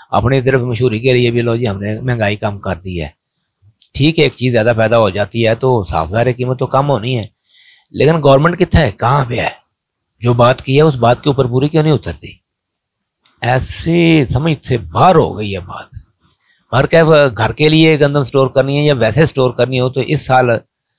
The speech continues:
जो है ना चूँकि बारिशें वगैरह ज़्यादा, नमी, नमी का सूरत हाल ज़रा ज़्यादा है, इसको खुश करके रखना ही बेहतर है। वरना अगर तेरह फीसद से ज़्यादा नमी के ऊपर as such जिसको store कर दिया जाता है तो इसको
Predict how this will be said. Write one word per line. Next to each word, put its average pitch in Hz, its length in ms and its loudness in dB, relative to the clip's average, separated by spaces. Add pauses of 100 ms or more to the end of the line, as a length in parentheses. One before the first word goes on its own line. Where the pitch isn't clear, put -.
(280)
जो 107 160 -2
है 117 80 2
ना 117 300 0
चूँकि 117 300 -4
बारिशें 113 380 0
वगैरह 123 340 2
ज़्यादा, 113 280 0 (480)
नमी, 113 200 -6 (120)
नमी 120 280 0
का 131 120 0
सूरत 120 280 -4
हाल 117 160 0
ज़रा 110 220 0
ज़्यादा 101 300 -2
है, 120 180 2 (680)
इसको 151 320 2
खुश - 300 0
करके 127 340 2
रखना 110 320 -2
ही 110 240 -2
बेहतर 117 300 -2
है। 120 80 4
वरना 127 400 0 (460)
अगर 117 140 0
तेरह 127 280 2
फीसद 139 380 -2
से 139 140 2
ज़्यादा 120 260 4
नमी 135 260 0
के 131 80 0
ऊपर 131 260 2
as 123 200 0
such 147 200 0
जिसको 131 360 -2
store 117 260 -4
कर 113 160 -2
दिया 123 180 0
जाता 113 300 0
है 117 80 0
तो 120 200 -4
इसको 110 340 -4